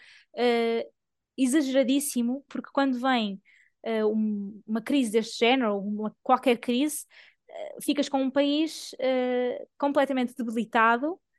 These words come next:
porque tens uma grande parte da sua população, eh, incapaz de viver com, quer dizer, se as pessoas já não vivem com, com o mínimo de dignidade, porque, porque vivem abaixo do, do limiar de pobreza,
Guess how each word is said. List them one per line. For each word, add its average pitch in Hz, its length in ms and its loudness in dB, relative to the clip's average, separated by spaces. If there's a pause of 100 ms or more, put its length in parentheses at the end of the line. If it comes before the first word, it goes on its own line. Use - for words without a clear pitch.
(220)
porque - 140 -10
tens 269 180 4
uma 233 100 2
grande 277 240 4
parte 240 220 2
da 220 60 -6
sua 214 120 -10
população, 233 720 -4 (380)
eh, 269 420 4 (420)
incapaz 285 800 2
de 302 560 -2 (460)
viver 269 460 2
com, 285 340 -2
quer - 140 -4
dizer, 214 100 0
se 214 140 -2
as 220 80 -4
pessoas 233 240 -2
já 220 80 4
não 220 80 2
vivem 220 240 0
com, 196 260 -6
com 214 140 -2
o 214 40 0
mínimo 202 300 -2
de 185 80 -8
dignidade, 202 640 0
porque, 185 320 -8
porque 190 220 -8
vivem 202 240 -2
abaixo 202 320 0
do, 175 120 -12
do 190 140 -10
limiar 196 320 -2
de 190 60 -16
pobreza, 226 600 0